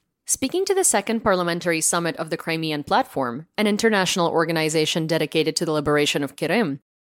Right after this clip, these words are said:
President Zelensky declared the fleet wouldn't be safe anywhere in the Black Sea.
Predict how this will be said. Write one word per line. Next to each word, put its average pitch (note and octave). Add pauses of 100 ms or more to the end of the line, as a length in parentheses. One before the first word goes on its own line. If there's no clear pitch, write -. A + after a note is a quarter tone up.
(140)
President F#4
Zelensky A#3
declared E3+
the D3+
fleet A#3
wouldn't C#4
be F#4+
safe G#3 (160)
anywhere F#3
in A3
the B3+
Black C#3+
Sea. -